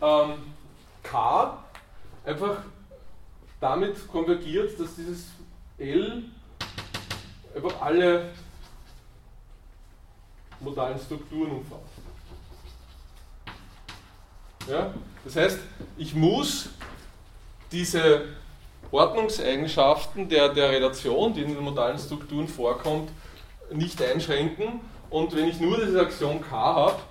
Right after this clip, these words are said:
dann ist es sozusagen einfach, das ist, äh, ein Nullsummenspiel.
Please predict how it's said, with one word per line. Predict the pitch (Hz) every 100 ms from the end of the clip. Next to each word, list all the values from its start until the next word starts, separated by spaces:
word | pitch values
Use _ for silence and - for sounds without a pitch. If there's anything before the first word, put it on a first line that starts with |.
| - - -
dann | 147
ist | 165 185
es | 180
sozusagen | 170 175 165
einfach, | 165 175 - - - - - - -
das | 139
ist, | 160 -
äh, | 156
ein | 147 143 139 139 151
Nullsummenspiel. | 156 170 - 139 123 - 120